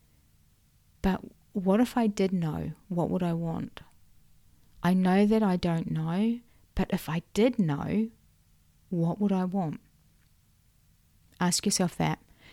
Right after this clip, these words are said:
Keep going. Don't take "I don't know" as the final straw. You have to look forward and use your imagination to dream up your future.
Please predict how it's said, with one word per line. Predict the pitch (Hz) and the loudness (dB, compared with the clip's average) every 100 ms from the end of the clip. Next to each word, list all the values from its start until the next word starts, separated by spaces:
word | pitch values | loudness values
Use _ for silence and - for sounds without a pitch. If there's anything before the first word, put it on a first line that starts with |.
| - | -18
Keep | - 190 185 | 0 0 2
going. | 170 160 156 156 - _ - - - - _ _ _ | 0 0 -2 -6 -12 _ -20 -20 -20 -20 _ _ _
Don't | - 190 233 | 0 0 2
take | 247 - | 0 2
"I | 196 | 4
don't | 202 196 | 4 4
know" | 180 180 160 | 2 4 2
as | 156 160 156 - - - - | 0 -2 -2 -6 -12 -20 -2
the | 170 | -2
final | - 165 165 160 | 0 0 0 -2
straw. | - 170 - 160 - _ - - | -4 -4 -4 -6 -10 _ -20 0
You | 196 | 0
have | - - 202 - | 2 2 2 2
to | 226 | -4
look | 208 | -4
forward | - - 208 180 | -4 -2 -2 -2
and | 170 170 | -2 -2
use | 175 170 | -4 -4
your | 175 170 | -4 -4
imagination | 170 165 165 175 226 - 165 165 | -2 -4 -2 2 2 0 -2 -4
to | 170 | -6
dream | - 185 190 180 | -4 2 2 4
up | 180 - | 2 0
your | 165 | -6
future. | - 202 - - 170 | -4 -6 -4 -8 -10